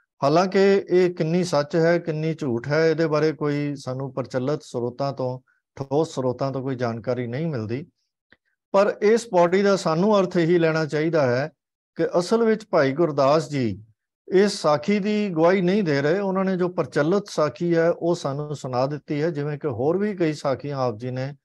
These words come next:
ਜ਼ਿਕਰ ਆਪਣੀਆਂ ਵਾਰਾਂ ਦੇ ਵਿੱਚ ਕੀਤਾ ਹੈ। ਅਸਲ ਵਿੱਚ ਉਹ ਸਾਨੂੰ ਸੁਨੇਹਾ ਇਹ ਦੇ ਰਹੇ ਹਨ ਕਿ ਜਿਹੜੇ ਭਗਤ ਜਨ ਹੁੰਦੇ ਹਨ ਅਕਾਲ ਪੁਰਖ ਦੇ, ਅਕਾਲ ਪੁਰਖ ਅਜਿਹੋ ਜਿਹੀ ਕਲਾ ਵਰਤਾਉਂਦਾ ਹੈ ਕਿ ਉਹਨਾਂ ਦੀ ਵਡਿਆਈ ਪੂਰੇ ਜਗਤ ਦੇ ਵਿੱਚ ਪ੍ਰਗਟ ਹੋ ਜਾਂਦੀ ਹੈ।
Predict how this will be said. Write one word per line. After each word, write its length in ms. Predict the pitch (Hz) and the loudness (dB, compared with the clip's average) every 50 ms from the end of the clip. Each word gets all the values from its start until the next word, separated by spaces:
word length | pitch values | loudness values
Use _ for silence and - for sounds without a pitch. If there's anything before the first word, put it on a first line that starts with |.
| _ _ _ _ | _ _ _ _
ਜ਼ਿਕਰ 360 | 120 113 135 135 147 156 139 | -12 -10 -8 -4 -2 -2 0
ਆਪਣੀਆਂ 460 | 143 135 139 - 131 135 143 139 135 127 | 0 0 -2 -4 -4 -6 -4 -2 0 2
ਵਾਰਾਂ 280 | 123 123 123 123 127 127 | 2 2 2 2 0 0
ਦੇ 120 | 127 123 | 0 -2
ਵਿੱਚ 180 | 120 117 120 - | -4 -4 -8 -10
ਕੀਤਾ 380 | - 110 107 107 147 143 131 | -10 -10 -6 -2 -2 -2 0
ਹੈ। 160 | 120 131 180 - _ _ _ _ _ _ _ _ _ _ _ _ _ _ _ - | -2 -2 -6 -8 _ _ _ _ _ _ _ _ _ _ _ _ _ _ _ -2
ਅਸਲ 260 | 190 185 - 240 240 | -2 2 4 4 4
ਵਿੱਚ 200 | 240 233 226 233 | 4 2 2 2
ਉਹ 80 | 226 220 | 2 2
ਸਾਨੂੰ 360 | - 190 175 160 156 160 175 | 2 2 2 2 2 2 0
ਸੁਨੇਹਾ 360 | 175 180 165 170 180 185 180 175 | 0 0 0 0 2 2 2 2
ਇਹ 60 | 160 | 2
ਦੇ 160 | 135 135 135 | 2 0 0
ਰਹੇ 160 | 131 147 143 | 0 0 0
ਹਨ 220 | 127 123 135 165 185 185 - _ _ _ _ _ _ _ _ | 0 -2 -2 -4 -6 -10 -14 _ _ _ _ _ _ _ _
ਕਿ 100 | - 175 151 | 0 0 0
ਜਿਹੜੇ 360 | 131 156 180 190 208 208 214 214 - - | 2 2 2 4 4 2 2 0 0 0
ਭਗਤ 320 | 147 120 131 202 214 - | 0 2 2 0 0 0
ਜਨ 260 | 226 196 196 185 185 180 | 0 0 2 2 2 2
ਹੁੰਦੇ 300 | 160 143 139 143 160 160 | 0 0 2 2 2 2
ਹਨ 320 | 147 151 151 151 147 143 | 2 0 0 -2 -2 -4
ਅਕਾਲ 320 | 127 - 143 135 135 135 135 | -2 0 2 2 2 0 -2
ਪੁਰਖ 300 | 135 127 117 107 - 101 | -4 -6 -6 -6 -6 -8
ਦੇ, 180 | 98 95 92 95 - _ _ _ _ _ _ _ _ _ _ _ | -8 -8 -8 -10 -14 _ _ _ _ _ _ _ _ _ _ _
ਅਕਾਲ 400 | - 156 - 175 175 190 208 220 | -6 0 2 4 6 6 4 2
ਪੁਰਖ 360 | 202 - 202 185 196 175 190 | 0 0 -2 0 0 0 0
ਅਜਿਹੋ 300 | 190 170 170 160 170 190 | 0 2 2 4 2 2
ਜਿਹੀ 200 | 185 185 185 185 180 | 2 2 2 0 0
ਕਲਾ 380 | 170 151 143 151 160 160 156 | 0 0 2 2 2 2 2
ਵਰਤਾਉਂਦਾ 720 | 156 147 135 135 123 120 - 131 123 123 131 151 170 165 143 | 0 0 -2 -4 -4 -4 -4 -4 -4 -2 0 2 2 2 2
ਹੈ 180 | 123 120 120 123 | 2 2 0 -2
ਕਿ 200 | 127 156 156 156 - | -2 -4 -4 -4 -4
ਉਹਨਾਂ 260 | 160 160 165 160 156 | -6 -4 -4 -4 -2
ਦੀ 140 | 151 156 147 | -2 -4 -4
ਵਡਿਆਈ 460 | 139 135 123 127 120 120 123 139 151 | -2 -2 0 0 2 2 2 0 -2
ਪੂਰੇ 340 | 147 - 143 139 135 139 131 | -4 -6 -6 -4 -4 -4 -2
ਜਗਤ 280 | 113 120 113 107 139 135 | -2 -2 -2 -2 -4 -4
ਦੇ 160 | 120 131 123 | -4 -4 -4
ਵਿੱਚ 220 | 117 123 117 - _ _ | -4 -6 -8 -12 _ _
ਪ੍ਰਗਟ 320 | 117 98 92 107 113 90 | -10 -8 -6 -8 -8 -8
ਹੋ 120 | 87 95 92 | -8 -10 -10
ਜਾਂਦੀ 380 | 87 90 87 90 90 92 85 | -10 -10 -10 -12 -12 -14 -16
ਹੈ। 60 | 76 | -16